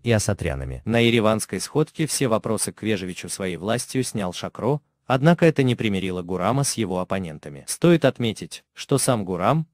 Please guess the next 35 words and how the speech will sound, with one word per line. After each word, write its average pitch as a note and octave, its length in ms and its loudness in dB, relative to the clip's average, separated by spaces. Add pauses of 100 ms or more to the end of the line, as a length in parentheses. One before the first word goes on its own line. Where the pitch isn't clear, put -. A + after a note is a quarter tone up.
(100)
в A#2 100 2
отличие C#3 520 2
от F2+ 80 -6
Бадри G2 300 0
или F#2+ 160 -4
того G2 260 -2
же F2+ 100 -8
Квати, B2+ 600 -2
никогда A#2+ 540 0
в B2+ 40 -8
грудь D#3 240 0
себя A#2+ 240 0
не G#2 140 -2
бил G2+ 200 -2
и F#2+ 200 -10
крестовых G2 560 -6
походов D3+ 480 0
против C3+ 340 -2
Гули G#2 240 -4
не E2 140 -6
объявлял, F#2 540 -2
как C3+ 200 -2
будто E3 320 2
это C#3 180 2
касается G#2 540 -4
его F2+ 240 -6
меньше, C3 460 -2
чем G#2+ 240 -4
кого G2 260 -2
бы C3+ 140 2
то A2+ 120 -4
ни F#2+ 120 -2
было. D2+ 320 -10
Как C#3+ 200 4
выяснилось, C3+ 800 4